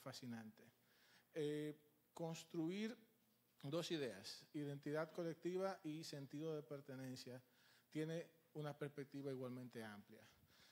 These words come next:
Si nosotros empezamos, eh, para, para irnos no muy lejos, hacia las formas más conocidas de construcción de ciudadanía o de algo parecido, tenemos que irnos a la polis griega.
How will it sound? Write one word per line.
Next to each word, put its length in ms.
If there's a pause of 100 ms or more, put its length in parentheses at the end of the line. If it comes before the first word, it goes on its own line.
(100)
Si 220
nosotros 640
empezamos, 880
eh, 340 (380)
para, 340
para 240
irnos 480
no 240
muy 240
lejos, 560 (380)
hacia 300
las 340 (160)
formas 480
más 280
conocidas 760 (280)
de 180
construcción 920
de 140
ciudadanía 720
o 80
de 100
algo 240
parecido, 640 (300)
tenemos 420
que 140
irnos 280
a 80
la 160
polis 320
griega. 400